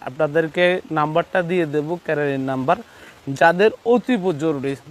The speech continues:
যারা শিক্ষার্থী অনার্স ভর্তি পরীক্ষা অংশগ্রহণ করবেন, যাদের ফ্লাইট তিরিশ তারিখ অথবা একত্রিশ তারিখ, অথবা যাদেরকে, আহ, চট্টগ্রামে বা ঢাকা না গেলে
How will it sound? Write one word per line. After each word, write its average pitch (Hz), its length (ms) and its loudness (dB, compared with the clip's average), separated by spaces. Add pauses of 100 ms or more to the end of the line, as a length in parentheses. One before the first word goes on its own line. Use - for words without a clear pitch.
(120)
যারা 160 220 2
শিক্ষার্থী 214 920 -4 (800)
অনার্স 165 300 0
ভর্তি 180 360 -4
পরীক্ষা 180 400 0
অংশগ্রহণ 175 640 -2
করবেন, 185 560 -2
যাদের 151 340 2
ফ্লাইট 165 680 0 (760)
তিরিশ 175 300 -2 (100)
তারিখ 190 300 2 (500)
অথবা 165 360 0
একত্রিশ 170 640 0
তারিখ, 180 240 2 (640)
অথবা 170 460 0
যাদেরকে, 175 720 2
আহ, 156 600 -2
চট্টগ্রামে 151 680 0
বা 156 180 -2
ঢাকা 156 340 -2
না 160 200 4
গেলে 160 400 -2